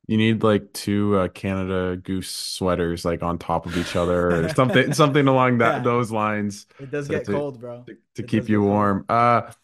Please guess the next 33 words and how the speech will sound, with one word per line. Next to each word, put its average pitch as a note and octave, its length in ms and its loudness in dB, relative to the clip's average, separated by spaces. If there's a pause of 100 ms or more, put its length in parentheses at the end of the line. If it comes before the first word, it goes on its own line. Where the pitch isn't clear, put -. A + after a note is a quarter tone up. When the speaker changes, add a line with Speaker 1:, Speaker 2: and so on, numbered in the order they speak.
(260)
Speaker 1:
obviously, D3 440 2
you've, A#2 440 0 (180)
this A#2+ 300 -6
year, A#2 100 4
you've G#2 140 0
transitioned G#2+ 560 -4
a G#2 40 -2
bit G#2+ 280 -2
more A#2 260 -2
to G#2 220 -4
more G2 300 -4
Raptors G2+ 760 -4
coverage, G#2+ 640 0 (360)
just, D3+ 380 -4
but A#2+ 280 0
you A2+ 80 4
also A2 180 0
do G#2 220 0
a - 20 2
lot G2 200 2
of F2 80 -10
N G2 180 -2
B F#2 180 -2
A G2 40 -2
stuff - 280 -8
as F2+ 100 -10
well. G#2+ 160 -2
Like, A2 220 0
how C#3+ 180 2
do F#3+ 80 0
you G#3 380 4
manage C3+ 640 -2
to A#2 280 -6